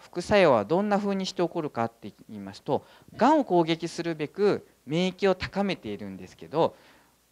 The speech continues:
免疫が高まった結果、自分の体を攻撃してしまうっていうのが、この免疫チェックポイント阻害薬、ピーディーワン、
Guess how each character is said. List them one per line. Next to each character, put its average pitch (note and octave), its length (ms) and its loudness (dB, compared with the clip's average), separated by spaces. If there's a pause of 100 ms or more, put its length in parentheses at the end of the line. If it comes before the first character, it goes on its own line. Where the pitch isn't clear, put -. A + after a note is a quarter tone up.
(180)
免 G3 240 0
疫 B3 140 -4
が A#3 100 2
高 - 220 -2
ま B3+ 120 6
っ - 80 -12
た - 120 -6
結 - 200 -14
果、 A2 180 -2
自 B2 140 -6
分 B3 160 -2
の C#4 100 0
体 A#3 360 2
を A3 60 0
攻 A3 180 -2
撃 G3+ 220 -10
し - 40 -14
て F#3+ 120 -4
し F#3+ 100 -4
ま F3 180 0
う E3+ 40 0
っ E3 40 -4
て F3 120 -8
い - 20 -4
う A3+ 40 -4
の B3+ 80 0
が、 G#3 100 0
こ D#3+ 120 -8
の B2 200 -6 (340)
免 C3+ 160 -2
疫 - 40 -14
チ - 160 -4
ェ A#2+ 40 -2
ッ - 20 -4
ク - 120 -18
ポ A#2 160 0
イ - 20 -2
ン G2+ 40 -6
ト G#2 80 -14
阻 A2 120 -6
害 G2+ 160 -8
薬、 - 240 -16 (720)
ピ B2+ 140 -10
ー - 20 -12
デ A#2+ 80 -10
ィ - 40 -2
ー A#2 40 0
ワ A#2 160 4
ン、 F2 80 -4